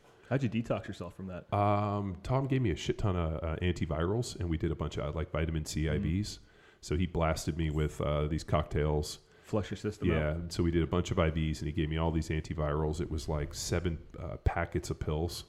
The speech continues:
Speaker 2: which is awful to even say.
Speaker 1: <laughs> That sounds about right, though.
Speaker 2: Yeah, I had to take one every hour, and, um, it was crazy. Within three weeks, all of a sudden, like, my muscle tone came back, my, my, my hair darkened, um, like,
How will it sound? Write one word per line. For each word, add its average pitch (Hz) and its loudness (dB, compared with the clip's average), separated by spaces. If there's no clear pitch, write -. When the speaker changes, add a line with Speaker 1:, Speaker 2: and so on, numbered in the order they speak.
Speaker 2:
which - -6
is - 2
awful 78 0
to 73 -2
even 71 -4
say. - -4
Speaker 1:
<laughs> - 2
That 78 0
sounds 160 2
about 104 -2
right, - -12
though. 101 -8
Speaker 2:
Yeah, - 0
I - 0
had 90 6
to 85 2
take 90 4
one 82 4
every 82 4
hour, 76 2
and, 78 -2
um, 76 -2
it 92 0
was 87 -2
crazy. 87 0
Within 87 -2
three 113 0
weeks, 92 -2
all 90 0
of - -4
a 87 -4
sudden, 82 -2
like, 78 -2
my 76 -4
muscle 82 -2
tone 80 -2
came 78 -2
back, 80 -2
my, - -10
my, 78 -8
my 73 -6
hair 82 4
darkened, 80 0
um, - -8
like, 76 -8